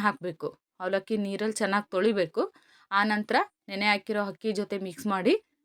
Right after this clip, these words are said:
ರುಬ್ಬೇಕು. ನೋಡಿ, ಅವಲಕ್ಕಿ, ಸಿರಿಧಾನ್ಯಗಳು, ಸೊಸೈಟಿ ಅಕ್ಕಿ, ಉದ್ದಿನಬೇಳೆ, ಸಬ್ಬಕ್ಕಿ ಇವಿಷ್ಟನ್ನು ಕೂಡ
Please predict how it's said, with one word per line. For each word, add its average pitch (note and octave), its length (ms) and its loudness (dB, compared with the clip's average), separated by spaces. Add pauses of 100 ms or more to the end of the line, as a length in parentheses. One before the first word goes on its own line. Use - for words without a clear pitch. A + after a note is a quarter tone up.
(140)
ರುಬ್ಬೇಕು. F3 520 0 (1300)
ನೋಡಿ, F#3 220 -4
ಅವಲಕ್ಕಿ, F#3+ 440 2 (560)
ಸಿರಿಧಾನ್ಯಗಳು, G3 720 0 (120)
ಸೊಸೈಟಿ G3 480 0
ಅಕ್ಕಿ, G#3+ 240 -4 (300)
ಉದ್ದಿನಬೇಳೆ, F#3 580 2 (400)
ಸಬ್ಬಕ್ಕಿ F3 540 -2
ಇವಿಷ್ಟನ್ನು G3+ 460 -6 (120)
ಕೂಡ F#3 100 0